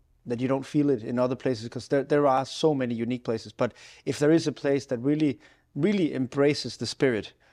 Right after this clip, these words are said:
of history, modern history in Marbella, and, um,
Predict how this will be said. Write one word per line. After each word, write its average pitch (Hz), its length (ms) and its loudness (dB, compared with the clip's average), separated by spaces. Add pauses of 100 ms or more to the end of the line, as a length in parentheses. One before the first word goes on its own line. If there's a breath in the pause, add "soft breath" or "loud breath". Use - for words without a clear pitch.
(180 soft breath)
of - 140 -4
history, - 440 0 (340 soft breath)
modern 143 300 4
history 131 360 -2
in 110 100 -4
Marbella, 120 480 -2 (100)
and, 113 280 -8
um, 110 400 -6